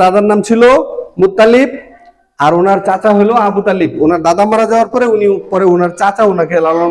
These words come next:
পালন করতেন। বুঝতে পারছো? আচ্ছা, এবার আসো তুমি, ওনার মায়ের নাম হচ্ছে আমিনা। আমিনা বা আমেনা, ওনার মায়ের নাম আমিনা।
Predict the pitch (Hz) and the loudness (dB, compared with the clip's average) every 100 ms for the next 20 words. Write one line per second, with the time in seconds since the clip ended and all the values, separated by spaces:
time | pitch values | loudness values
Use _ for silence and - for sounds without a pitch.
0 | 165 170 170 165 151 120 - _ _ _ | -2 -2 -4 -4 -8 -10 -10 _ _ _
1 | _ 185 196 240 233 254 262 269 - 262 | _ -6 2 2 4 2 2 0 -6 -10
2 | - - - - 196 - - _ _ - | -16 -10 -8 -6 -6 -8 -16 _ _ -2
3 | 247 262 254 220 202 220 247 247 254 226 | 2 4 4 2 2 -2 0 0 2 2
4 | 226 220 233 240 247 226 220 247 254 294 | 2 2 0 2 0 0 -2 0 2 2
5 | - - 359 370 - - _ _ - - | 0 -4 -6 -8 -18 -20 _ _ -20 -8
6 | 170 196 202 196 175 123 98 92 - _ | -4 -2 0 2 2 0 -6 -10 -14 _
7 | 160 190 196 202 208 247 214 180 170 180 | 0 0 2 2 2 0 0 0 0 0
8 | 190 202 240 277 - 165 190 185 185 208 | 0 2 0 -2 -4 -2 -2 -2 -2 0
9 | 220 247 302 302 294 - _ _ _ _ | 0 0 0 -6 -14 -18 _ _ _ _
10 | 302 294 - - - 135 151 151 127 | -16 -16 -16 -20 -10 -4 -2 -2 -4